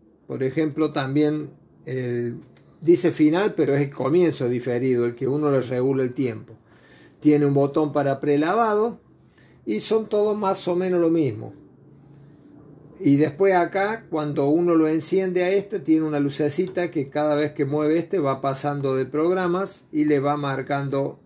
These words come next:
en qué, en qué, qué tipo de lavado es. Si es lavado diario, similar al otro que vimos, si es lana,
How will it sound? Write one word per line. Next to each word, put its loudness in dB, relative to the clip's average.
en -12
qué, 2
en -10
qué, 2
qué -2
tipo 2
de 0
lavado -2
es. -12
Si -10
es -6
lavado 0
diario, 2
similar -8
al -6
otro -6
que -6
vimos, -2
si -4
es -4
lana, -2